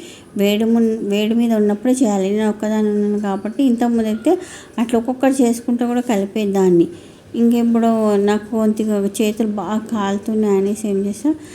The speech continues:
అన్నీ కాల్చుకున్నాను. చూడండి, అన్నీ కాల్చుకొని దబ్బ దబ్బన చేసేసుకున్నా. ఉమ్, చేసి, ఆ, చేసి వేసిన చూడండి బెల్లంలో. మనం ఇందులో వేసినప్పుడు సోంపు వేసుకోవాలి. నేను సోంపు వేయడం చూపిలే,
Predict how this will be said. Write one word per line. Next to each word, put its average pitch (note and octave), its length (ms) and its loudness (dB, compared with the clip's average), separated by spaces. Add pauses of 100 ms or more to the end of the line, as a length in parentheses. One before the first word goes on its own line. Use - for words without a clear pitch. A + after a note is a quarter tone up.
(240)
అన్నీ A#3 300 2
కాల్చుకున్నాను. G3+ 680 0 (120)
చూడండి, G3+ 260 -2
అన్నీ G#3+ 200 0
కాల్చుకొని G#3+ 680 2 (420)
దబ్బ G#3+ 340 0
దబ్బన G#3+ 460 0 (100)
చేసేసుకున్నా. G3+ 680 -2 (420)
ఉమ్, G3+ 420 2 (680)
చేసి, A3+ 300 -2 (140)
ఆ, F#3 540 4 (380)
చేసి A3+ 260 0
వేసిన G#3+ 360 2
చూడండి G3 340 -2
బెల్లంలో. G3 680 2 (580)
మనం A3 340 2
ఇందులో A3 260 4
వేసినప్పుడు A3+ 560 0
సోంపు A#3 560 0
వేసుకోవాలి. E3+ 600 -2
నేను G#3+ 240 2
సోంపు G#3+ 460 -2
వేయడం G3+ 280 0
చూపిలే, G3+ 500 -2